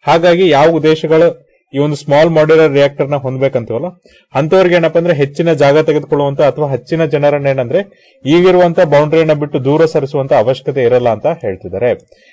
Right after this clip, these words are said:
ಅಂದ್ರೆ ನೋಡ್ರಿ ಇಲ್ಲಿ ನೈಸರ್ಗಿಕ ಸಂಪನ್ಮೂಲಗಳ ಜೊತೆ ಜೊತೆಗೆ ಏನಪ್ಪ ಅಂದ್ರೆ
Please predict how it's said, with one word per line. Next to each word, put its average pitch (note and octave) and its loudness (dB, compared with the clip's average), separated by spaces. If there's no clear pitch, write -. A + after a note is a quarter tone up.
ಅಂದ್ರೆ D3+ 0
ನೋಡ್ರಿ E3 0
ಇಲ್ಲಿ F3 0
ನೈಸರ್ಗಿಕ E3 0
ಸಂಪನ್ಮೂಲಗಳ D3+ 0
ಜೊತೆ B2 -4
ಜೊತೆಗೆ B2+ -4
ಏನಪ್ಪ A2+ -6
ಅಂದ್ರೆ D#3 -8